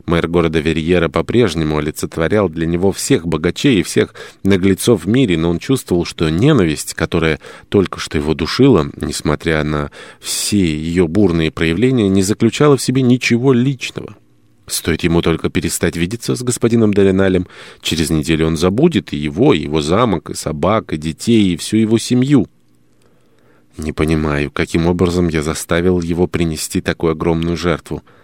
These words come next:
Подумать только, больше пятидесяти и кью в год! А за минуту до этого я едва выпутался из такой ужасной опасности. Вот две победы в один день. Правда, во второй с моей стороны нет никаких заслуг.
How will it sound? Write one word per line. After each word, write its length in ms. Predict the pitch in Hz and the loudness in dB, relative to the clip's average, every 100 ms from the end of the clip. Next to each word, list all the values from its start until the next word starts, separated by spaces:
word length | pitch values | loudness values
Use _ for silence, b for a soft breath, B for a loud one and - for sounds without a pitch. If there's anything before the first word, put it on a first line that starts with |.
| b b b b - | b b b b -6
Подумать 380 | 80 95 90 82 | -2 2 0 0
только, 360 | 82 76 - | -2 -2 -6
больше 640 | 73 73 85 117 95 - 87 | -8 -6 0 0 0 -4 -4
пятидесяти 760 | - 92 85 107 107 - - | -4 -6 -6 -8 -8 -8 -2
и 100 | 98 | -2
кью 260 | 90 - 110 | -2 0 0
в 120 | 92 | 0
год! 440 | 87 127 101 - _ b b b b b b b | 2 2 2 -2 _ b b b b b b b
А 140 | 73 | -8
за 160 | 73 73 | -4 -2
минуту 300 | 78 76 80 | -2 -2 0
до 60 | |
этого 280 | 80 78 80 | 0 0 -4
я 280 | 76 78 78 | -2 -2 -2
едва 380 | 76 78 82 80 | -4 -4 -2 0
выпутался 640 | 85 87 90 90 85 92 | 0 0 0 -2 -2 -4
из 100 | 85 | -4
такой 300 | - - 92 | -4 -2 0
ужасной 460 | 87 92 - 107 110 | 0 -2 -2 -2 0
опасности. 640 | - 101 - - - 80 _ _ B B B B B B B B B B - | 0 -2 -4 -8 -6 -8 _ _ B B B B B B B B B B -10
Вот 440 | 80 90 123 - | -6 -2 -2 -2
две 280 | 98 90 104 | -2 2 2
победы 540 | 120 123 104 85 87 | 2 2 2 0 -2
в 200 | 92 85 | -4 -2
один 260 | 87 87 117 | -2 2 0
день. 280 | 87 82 76 _ - | 2 0 -2 _ -6
Правда, 440 | 87 80 78 80 | -2 -2 -4 -4
во 100 | 78 | -4
второй 420 | 78 - 80 78 | -4 -2 0 0
с 160 | 73 - | -2 -6
моей 380 | 82 78 76 76 | -6 -6 -4 -6
стороны 400 | - 87 82 85 | -2 -2 0 0
нет 260 | 82 82 - | 0 -2 -2
никаких 380 | 80 78 87 | -6 -4 -6
заслуг. 580 | 80 87 - 147 151 - | -2 -4 -2 0 0 0